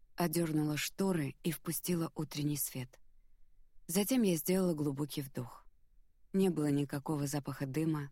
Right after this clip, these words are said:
металла или пыли. Когда я закрыла глаза, я почувствовала аромат жасмина. Я открыла глаза.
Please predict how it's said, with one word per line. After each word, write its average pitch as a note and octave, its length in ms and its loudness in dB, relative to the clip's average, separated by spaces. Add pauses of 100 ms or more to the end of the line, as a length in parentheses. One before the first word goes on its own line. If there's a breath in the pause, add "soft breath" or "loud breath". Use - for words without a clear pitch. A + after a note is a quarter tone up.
металла C#3+ 560 -2 (300)
или C#3+ 160 2
пыли. B2 400 -10 (880)
Когда F#3 300 0
я F3 160 2
закрыла F3 420 0
глаза, D3+ 380 -2
я D#3+ 160 0
почувствовала D3 680 -4
аромат D3 380 -2
жасмина. B2 560 -6 (800)
Я D#3+ 160 0
открыла D#3+ 320 -4
глаза. C#3+ 540 -4